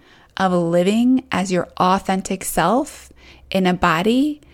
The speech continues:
that feels like yours. And that, my friend, is freedom from the fear of failure. This is the last call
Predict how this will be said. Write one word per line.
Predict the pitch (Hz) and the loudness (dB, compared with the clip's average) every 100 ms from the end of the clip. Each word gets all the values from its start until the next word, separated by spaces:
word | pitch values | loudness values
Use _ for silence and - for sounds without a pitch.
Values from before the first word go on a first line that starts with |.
| - - - | -20 -20 -6
that | - - | -4 -4
feels | - 170 185 | -2 -2 -2
like | 165 - | -4 -4
yours. | - - - - - - _ _ _ _ - | -6 -8 -10 -10 -10 -12 _ _ _ _ -8
And | 165 170 170 - | -4 -4 -4 0
that, | 208 220 | 2 2
my | 165 160 | 0 -4
friend, | - - - - - - _ _ _ | -4 -8 -8 -10 -12 -20 _ _ _
is | 180 180 | -6 -6
freedom | - - 180 190 240 269 294 294 - - - | -8 -8 -2 2 4 6 6 4 -4 -20 -20
from | - 180 175 | -6 -2 0
the | 170 | -2
fear | 175 - 254 208 180 - - _ - | -6 -2 0 2 0 -4 -8 _ -14
of | - 170 | -12 -8
failure. | - 160 60 - 226 - - - - - - - _ _ _ | -8 -6 -6 -8 -10 -16 -20 -20 -20 -20 -20 -20 _ _ _
This | - 208 220 | 0 2 2
is | - 214 175 175 - - - | 2 2 2 -2 -6 -10 -2
the | 190 196 208 | 2 2 2
last | 202 220 233 - | 0 0 0 -2
call | - - - - | 0 2 2 -2